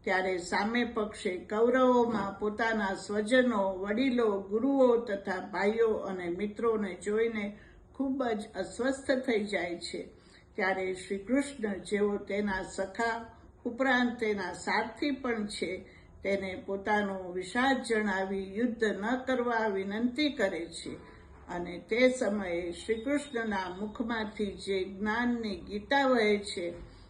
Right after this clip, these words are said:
તેનો મુખ્ય સારાંશ એ છે કે કર્મ કરવા તે જ આપણો અધિકાર છે,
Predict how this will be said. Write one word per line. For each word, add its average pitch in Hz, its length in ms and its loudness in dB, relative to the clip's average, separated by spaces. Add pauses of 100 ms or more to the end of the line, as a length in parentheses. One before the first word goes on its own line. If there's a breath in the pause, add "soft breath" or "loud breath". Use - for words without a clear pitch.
(200 loud breath)
તેનો 190 360 -2
મુખ્ય 220 520 -2
સારાંશ 208 920 -2
એ 247 220 6
છે 170 360 -4
કે 220 420 4 (600 loud breath)
કર્મ 269 460 6
કરવા 214 480 4
તે 254 420 6
જ 262 80 -2 (120)
આપણો 208 440 0
અધિકાર 208 760 2
છે, 180 440 -4